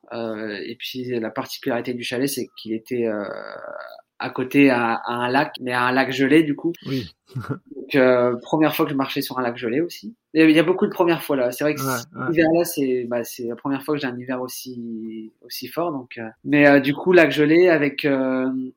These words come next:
Speaker 1: avec les, les, les, les habitants du, du tour du lac là qui, euh, qui mettent en place, euh, bénévolement, euh, ils, ils font un, ils appellent ça l'autoroute du bonheur.
Speaker 2: Mhm.
Speaker 1: En gros, ils, ils déneigent, euh, du coup une route qui fait tout le tour du lac.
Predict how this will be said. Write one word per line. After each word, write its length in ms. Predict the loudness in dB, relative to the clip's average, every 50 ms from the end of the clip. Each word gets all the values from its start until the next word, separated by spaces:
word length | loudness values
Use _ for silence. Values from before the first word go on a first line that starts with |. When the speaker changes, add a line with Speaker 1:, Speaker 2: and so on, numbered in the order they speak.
| _ _ _ -6
Speaker 1:
avec 280 | -4 -2 -2 -2 0
les, 140 | 0 0 2
les, 240 | 2 2 2 0 0
les, 340 | -2 -2 -2 0 0 0 -2
les 200 | -2 -4 -4 -4
habitants 380 | -4 -4 -4 -4 -4 -4 -4
du, 200 | -4 -6 -8 -12
du 180 | -14 -16 -18 -14
tour 180 | -10 -8 -6 -4
du 120 | -2 0
lac 240 | 0 0 0 0 -2
là 100 | -6 -6
qui, 300 | -6 -8 -10 -6 -4 -4
euh, 340 | -4 -4 -6 -8 -8 -10 -14 _ -14
qui 140 | -10 -6
mettent 180 | -6 -6 -6 -6
en 100 | -8 -8
place, 360 | -6 -6 -6 -4 -6 -8 -10
euh, 60 | -10
bénévolement, 720 | -8 -8 -6 -6 -6 -6 -6 -4 -2 0 0 2 2 0 0
euh, 180 | -2 -2 -4 -4
ils, 240 | -6 -10 -12 _ _ -18
ils 60 | -16
font 220 | -10 -6 -2 -2
un, 340 | 0 0 -2 -2 -4 -6 -8 -12 -18 _ -12
ils 120 | -10 -8
appellent 180 | -6 -6 -6 -2
ça 120 | 0 2
l'autoroute 400 | 2 2 2 0 -2 -2 -2 -2
du 120 | 0 0 0
bonheur. 420 | 0 2 2 0 0 -2 -4 _ -10
Speaker 2:
Mhm. 380 | -8 -6 -6 -6 -6 -6 -8 -8 -8
Speaker 1:
En 100 | -8 -6
gros, 260 | -2 0 2 4 4
ils, 340 | 4 2 0 -4 -8 -10 -12
ils 120 | -14 -10 -6
déneigent, 460 | -4 -2 0 0 0 0 0 -2 -2
euh, 140 | -2 -2 -4
du 140 | -6 -8 -12
coup 180 | _ -6 -4 -4
une 100 | -4 -4
route 280 | -4 -4 -4 -4 -4 -8
qui 140 | -14 -12
fait 140 | -10 -10 -10
tout 140 | -10 -10 -10
le 60 | -10
tour 180 | -8 -8 -8 -6
du 100 | -6 -4
lac. 380 | -4 -4 -4 -6 -10 -18 -18